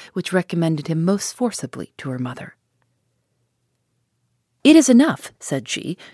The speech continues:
"to say that he is unlike Fanny is enough. It implies everything amiable. I love him already." "I think you will like him," said Eleanor, "when you know more of him." "Like him," replied her mother with a smile,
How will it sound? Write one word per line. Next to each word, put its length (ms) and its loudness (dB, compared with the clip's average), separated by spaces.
"to 80 -6
say 160 2
that 160 0
he 100 0
is 120 4
unlike 320 4
Fanny 460 0
is 120 -2
enough. 480 -2
It 140 -2
implies 440 2
everything 420 0
amiable. 540 2
I 120 2
love 180 -2
him 140 -2
already." 440 0
"I 100 2
think 300 -2
you 80 0
will 100 0
like 300 -2
him," 260 -12
said 240 -8
Eleanor, 380 -6
"when 120 2
you 100 4
know 160 2
more 280 4
of 100 -14
him." 240 -12
"Like 340 2
him," 260 -8
replied 400 -2
her 80 -2
mother 260 -2
with 160 -8
a 40 -8
smile, 460 -6